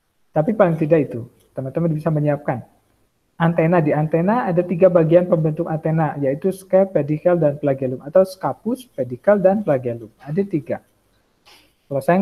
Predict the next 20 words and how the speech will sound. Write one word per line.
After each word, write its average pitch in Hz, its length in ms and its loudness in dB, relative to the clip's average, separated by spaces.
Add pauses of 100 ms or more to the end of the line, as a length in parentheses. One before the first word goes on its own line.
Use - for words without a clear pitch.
ngafalinnya 170 480 2
scapus, 220 560 -2
pedikal, 170 400 2
flagellum. 147 480 2
Begitu 123 320 -4
aja, 175 240 2
tangan 156 320 -2
dari 147 240 -2
kepala, 156 480 -2 (640)
scapus, - 800 -6
pedikal, 147 480 -2
flagellum. 143 800 -4
Udah, 151 480 -4
sampai. 123 480 -10 (1800)
Nah, 135 160 -6
sebagian, 147 480 2 (240)
sejumlah 170 500 0
organ 160 220 0
indera, 147 640 0 (260)
nah, 139 140 -12